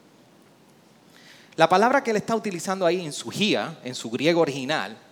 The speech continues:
es una palabra que calladamente se describe mejor porque describe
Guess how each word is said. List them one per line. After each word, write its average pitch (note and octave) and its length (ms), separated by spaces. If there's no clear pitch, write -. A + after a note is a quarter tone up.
es D#3 100
una B3 200
palabra G#3 460
que B2+ 380
calladamente G#3 760
se F3 140
describe F#3+ 480
mejor C#3 500
porque C#3+ 300
describe C3+ 880